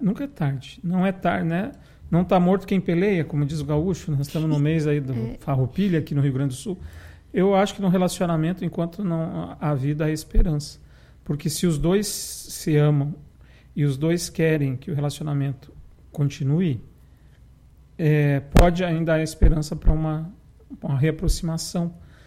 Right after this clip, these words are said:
Speaker 1: E eu acredito nisso. Então, daí entra a importância, às vezes, de você buscar ajuda.
Speaker 2: Uhum.
Speaker 1: Se nós dois sozinhos não estamos conseguindo, vamos pedir ajuda.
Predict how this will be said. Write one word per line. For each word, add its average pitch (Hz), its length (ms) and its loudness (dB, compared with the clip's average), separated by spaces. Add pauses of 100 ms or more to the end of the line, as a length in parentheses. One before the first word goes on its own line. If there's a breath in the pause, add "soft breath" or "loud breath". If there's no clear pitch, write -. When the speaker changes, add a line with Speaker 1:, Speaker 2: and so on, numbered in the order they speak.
(240 loud breath)
Speaker 1:
E 139 760 2
eu 143 140 2
acredito 165 460 -4
nisso. 165 340 -4
Então, 147 240 -4
daí 143 280 0
entra 156 200 -2
a 156 40 0
importância, 156 540 -4
às 147 80 -6
vezes, 151 140 -2
de 151 60 -6
você 156 220 -6
buscar 160 300 -4
ajuda. 165 500 -2
Speaker 2:
Uhum. 185 220 -6
Speaker 1:
Se 175 160 -2
nós 185 220 2
dois 170 240 0
sozinhos 147 680 0
não 180 120 -2
estamos 151 360 -4
conseguindo, 165 760 -6 (540 soft breath)
vamos 320 180 -10
pedir 143 220 -2
ajuda. 147 500 -4